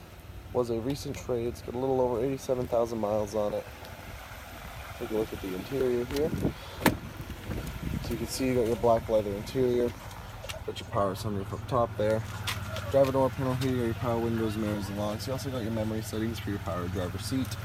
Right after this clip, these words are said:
Controls for that are there. Step on inside here. Got your fuel door release. You also got your power tailgate release. Got your trip, your gauge dimmer. You also got your power steering wheel controls there.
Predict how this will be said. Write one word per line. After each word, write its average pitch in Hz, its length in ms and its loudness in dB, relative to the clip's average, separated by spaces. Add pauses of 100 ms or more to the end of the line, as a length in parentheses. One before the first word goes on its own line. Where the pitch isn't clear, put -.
(760)
Controls 90 260 -4
for - 120 -4
that 90 180 0
are 92 100 -2
there. 107 280 2 (760)
Step - 320 4
on 135 160 10
inside 147 400 12
here. 143 340 8 (680)
Got 131 140 2
your 131 100 -2
fuel 147 280 4
door 139 160 6
release. 135 640 4
You 127 80 0
also 123 220 -2
got 117 180 0
your 107 320 0 (260)
power 113 200 2
tailgate 120 440 0
release. 120 500 -2 (480)
Got 120 140 -2
your 180 100 0
trip, 135 320 2 (420)
your 110 80 -2
gauge 110 340 0
dimmer. 113 380 0 (720)
You 104 60 -4
also 104 180 -2
got 101 60 2
your 80 100 0
power 101 260 0
steering 110 420 0
wheel 107 220 2
controls 107 520 0
there. 123 240 2